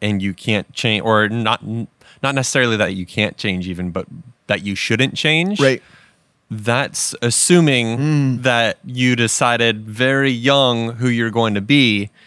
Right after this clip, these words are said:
Speaker 1: and you shouldn't deviate from that.
Speaker 2: Yeah.
Speaker 1: I mean, can we, can any of us say that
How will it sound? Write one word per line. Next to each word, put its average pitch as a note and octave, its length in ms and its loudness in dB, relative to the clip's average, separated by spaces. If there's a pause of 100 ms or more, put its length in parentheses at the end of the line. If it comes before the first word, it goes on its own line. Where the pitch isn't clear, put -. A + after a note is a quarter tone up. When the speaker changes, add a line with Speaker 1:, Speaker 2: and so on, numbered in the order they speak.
(260)
Speaker 1:
and A#2 180 0
you A2+ 80 2
shouldn't G#2+ 360 -2
deviate A2+ 500 -2
from F2 220 -2
that. - 280 -10
Speaker 2:
Yeah. C3+ 200 6
Speaker 1:
I - 100 4
mean, A2 240 2
can C3 160 -4
we, A#2 280 0
can A#2 200 -4
any G2 180 0
of A2 80 0
us G#2 140 2
say G#2 260 2
that F#2+ 400 0